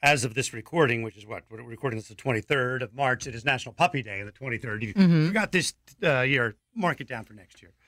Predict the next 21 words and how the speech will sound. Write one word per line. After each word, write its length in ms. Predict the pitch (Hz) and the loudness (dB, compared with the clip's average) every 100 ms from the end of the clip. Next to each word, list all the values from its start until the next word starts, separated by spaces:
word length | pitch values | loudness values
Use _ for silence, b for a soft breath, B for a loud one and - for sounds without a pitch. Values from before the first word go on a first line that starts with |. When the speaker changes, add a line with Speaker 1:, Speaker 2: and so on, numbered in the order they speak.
| b b b - | b b b -4
Speaker 1:
Uh, 440 | 139 139 131 127 - | 2 4 4 2 2
and 520 | 175 156 147 143 - - _ _ _ _ _ | 2 4 4 0 -6 -16 _ _ _ _ _
found 200 | 185 190 | 2 2
a 20 | |
stat 360 | 139 - 185 170 | 0 0 2 2
that 120 | 143 | -2
said 400 | - 151 139 139 | 0 2 2 2
that 300 | 127 127 123 - _ | 0 2 0 -4 _
sixty 360 | 190 - 190 | -6 -4 -4
percent 340 | 160 135 165 151 | -4 0 0 0
of 60 | |
people 500 | 131 123 - 117 120 - _ _ _ _ _ _ _ _ _ _ - | 0 -2 0 -2 -2 -10 _ _ _ _ _ _ _ _ _ _ -14
judge 340 | 120 185 196 - | 2 4 4 4
other 320 | 185 190 175 | 4 6 4
people 560 | - 120 - 120 117 127 _ _ _ _ _ _ _ | 4 0 -2 -4 -6 -8 _ _ _ _ _ _ _
for 120 | 156 | 2
what 200 | 151 165 | 4 4
they 100 | 147 | 4
named 460 | 135 131 123 120 120 | 4 4 4 2 -4
their 180 | 123 110 | -6 -6
pets. 560 | 104 143 - - - | -4 -6 -6 -10 -20